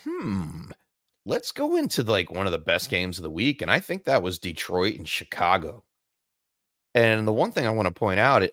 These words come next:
again, is that Gibbs and Montgomery are living together happily in this Detroit Lions family that they're doing here. Um, they, they both get into the end zone today.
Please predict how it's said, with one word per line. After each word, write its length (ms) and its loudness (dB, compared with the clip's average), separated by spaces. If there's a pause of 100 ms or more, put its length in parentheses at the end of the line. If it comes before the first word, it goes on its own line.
again, 800 0 (300)
is 300 0
that 220 0
Gibbs 320 -2
and 80 2
Montgomery 560 4
are 220 0
living 500 -2
together 420 2
happily 640 2
in 120 -4
this 160 -6
Detroit 500 -2
Lions 500 2
family 580 -2 (520)
that 160 -2
they're 140 0
doing 360 0
here. 480 0
Um, 440 2
they, 160 0 (220)
they 120 -4
both 300 2
get 160 4
into 180 -4
the 160 2
end 160 2
zone 300 4
today. 520 4